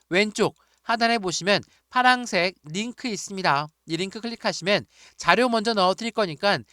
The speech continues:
자료를 먼저 받아보시고 톡방 링크도 같이 넣어드릴 거니까 실시간 매수, 매도, 대응을 함께 받으면 더욱더 좋겠죠? 지금 영상 또한 무료로 잘 보고 있으시다면 이 자료 또한 무료,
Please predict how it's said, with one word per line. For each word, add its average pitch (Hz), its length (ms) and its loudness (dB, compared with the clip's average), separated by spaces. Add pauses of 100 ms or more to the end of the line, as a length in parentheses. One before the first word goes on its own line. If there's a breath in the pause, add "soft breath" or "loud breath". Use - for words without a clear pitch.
(160 soft breath)
자료를 208 340 2
먼저 208 200 2
받아보시고 180 800 -2 (260 soft breath)
톡방 196 440 2 (140)
링크도 185 460 -2 (220 soft breath)
같이 175 280 -2
넣어드릴 196 340 0
거니까 180 380 -2
실시간 233 840 0
매수, 170 520 0 (200)
매도, 139 460 2 (220)
대응을 185 420 0 (260 soft breath)
함께 240 340 -2
받으면 190 460 0 (320)
더욱더 143 320 0
좋겠죠? 185 540 -2 (260 soft breath)
지금 233 280 -2
영상 196 480 2
또한 220 260 4
무료로 180 520 0 (500 soft breath)
잘 165 300 -6
보고 170 220 -4
있으시다면 165 640 -2 (240 soft breath)
이 202 100 -10
자료 185 300 2
또한 226 320 4
무료, 170 400 0